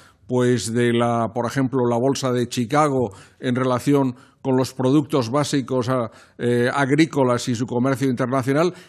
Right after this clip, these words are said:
Es decir, hay muchas referencias de ámbito, como digo, público-privado, pero que son eso, referencias. En definitiva, es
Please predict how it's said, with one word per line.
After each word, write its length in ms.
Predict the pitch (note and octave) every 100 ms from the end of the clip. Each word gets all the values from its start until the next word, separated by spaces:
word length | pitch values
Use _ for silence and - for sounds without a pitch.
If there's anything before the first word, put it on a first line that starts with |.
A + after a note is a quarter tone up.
| _
Es 140 | E3 D#3
decir, 280 | E3 D#3 - - _
hay 180 | - D#3
muchas 380 | C#3 G3 A3+ G3+
referencias 800 | F#3 E3 E3+ F3+ F3 G3+ G3+ -
de 200 | C3 C3+
ámbito, 480 | D#3 D#3+ D3 C#3 A#2+
como 220 | A#2+ A2+
digo, 340 | B2 C#3 B2 G#2 - _ -
público-privado, 960 | D#3+ D#3+ C#3 D3+ D3+ D#3 D#3+ D#3 F#3 - _
pero 200 | - C3
que 80 | A2+
son 280 | - E3 F#3+
eso, 280 | - - A2+
referencias. 840 | A2 B2 C3 C#3 C#3 A2 G#2 F2+
En 100 | B2+
definitiva, 720 | A#2+ A#2+ C3 B2+ D#3 D3 A#2 - - _ _ -
es 340 | E3+ D3 -